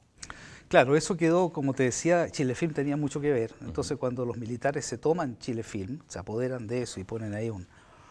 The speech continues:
Speaker 1: un militar como a cargo del cine, <laughs> eh, resulta que se encuentran con esta película que estaba terminada, pero a nivel de, de copiado y de,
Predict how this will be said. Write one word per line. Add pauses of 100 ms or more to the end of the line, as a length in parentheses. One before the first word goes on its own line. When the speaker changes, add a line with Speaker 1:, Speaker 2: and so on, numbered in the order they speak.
(220)
Speaker 1:
un
militar
como
a
cargo
del
cine, (540)
<laughs>
eh, (1600)
resulta
que
se
encuentran
con
esta
película
que
estaba
terminada,
pero
a
nivel
de,
de
copiado
y
de,